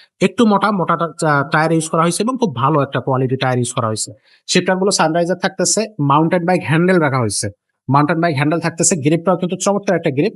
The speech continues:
খুব সুন্দর স্মুথ একটা গ্রিপ। তো ওভারঅল সাইকেলটা যদি বলি, তাহলে কিন্তু এক কথা অসাধারণ হবে। বিবি সেটটা কিন্তু বেয়ারিং বিবি সেট রাখা হয়েছে। বেয়ারিং বেবি সেট প-, হচ্ছে আমাদের এই সাইকেলটার সাথে থাকতেছে। একবারে চাপ দিলেই কিন্তু ঘুরতেই থাকবে। একটা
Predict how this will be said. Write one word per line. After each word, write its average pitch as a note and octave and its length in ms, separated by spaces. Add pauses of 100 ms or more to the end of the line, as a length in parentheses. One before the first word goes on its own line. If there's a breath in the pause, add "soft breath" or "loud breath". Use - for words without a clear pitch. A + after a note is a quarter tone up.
খুব F#3+ 100
সুন্দর E3+ 320
স্মুথ D#3+ 340
একটা C#3 180
গ্রিপ। A#2 200 (520)
তো - 60 (140)
ওভারঅল B3+ 400
সাইকেলটা B3 420
যদি A#3+ 220
বলি, G#3 200
তাহলে G#3 220
কিন্তু G#3+ 500
এক F3 160
কথা G#3 140
অসাধারণ F#3 500
হবে। C3 160
বিবি E3+ 220
সেটটা G#3 260
কিন্তু G3 220
বেয়ারিং E3 400
বিবি D#3 140
সেট C#3 180
রাখা B2 220
হয়েছে। A2+ 220 (500)
বেয়ারিং D#3+ 340
বেবি F3+ 160
সেট G#3+ 260
প-, D#3 200
হচ্ছে D3+ 180
আমাদের D3+ 240 (120)
এই E3 180 (100)
সাইকেলটার D3+ 400
সাথে C3+ 200
থাকতেছে। C#3 420 (360)
একবারে E3 360
চাপ F3 200
দিলেই E3+ 240
কিন্তু F3 160
ঘুরতেই D3+ 340
থাকবে। B2+ 260
একটা C3 140